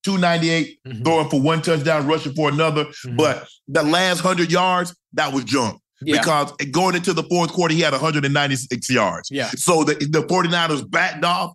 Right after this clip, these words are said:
Speaker 2: Mm-hmm.
Speaker 1: let him go up, let him
Speaker 2: Let
Speaker 1: go down the field.
Speaker 2: Right.
Speaker 1: So I'm gonna disregard that last.
Speaker 2: Mm-hmm.
Speaker 1: It, it looks good on the stats,
Speaker 2: Mm-hmm.
Speaker 1: but he did not play particularly well. The Eagles' offense looked inconsistent.
Speaker 2: Mm-hmm.
Speaker 1: The forty-niners, uh, always felt that they could beat the Eagles.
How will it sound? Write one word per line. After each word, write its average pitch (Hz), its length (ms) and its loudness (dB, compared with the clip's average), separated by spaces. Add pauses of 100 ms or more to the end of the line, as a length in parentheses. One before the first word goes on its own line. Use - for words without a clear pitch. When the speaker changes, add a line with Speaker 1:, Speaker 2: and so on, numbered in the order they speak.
Speaker 2:
Mm-hmm. 131 280 -8
Speaker 1:
let 180 140 0
him 175 140 0
go 170 240 0
up, 175 260 0
let 160 180 2
him 185 40 2
Speaker 2:
Let - 80 0
Speaker 1:
go 170 140 0
down 170 180 0
the 165 80 -2
field. 190 300 0
Speaker 2:
Right. 120 140 2 (760)
Speaker 1:
So 156 240 2
I'm 180 200 2
gonna 185 180 2
disregard 170 600 2
that 160 120 0
last. 165 340 0
Speaker 2:
Mm-hmm. 156 80 -2 (140)
Speaker 1:
It, 175 140 0
it - 20 -8
looks 143 300 2
good 180 180 0
on 170 100 0
the 151 60 -4
stats, 175 500 -2
Speaker 2:
Mm-hmm. 135 300 -14
Speaker 1:
but 143 220 0
he 185 180 -4
did 165 140 0
not 156 180 0
play 151 160 0
particularly 139 460 0
well. 135 80 4
The 139 180 0
Eagles' 170 320 2
offense 156 680 -2
looked 170 360 -2
inconsistent. 139 680 -2
Speaker 2:
Mm-hmm. 127 180 -8 (240)
Speaker 1:
The 147 200 2
forty-niners, 175 640 2
uh, 135 200 2 (100)
always 156 320 2
felt 151 240 -2
that 123 80 -4
they 127 100 0
could 117 160 -2
beat 110 160 0
the 107 60 -2
Eagles. 95 320 2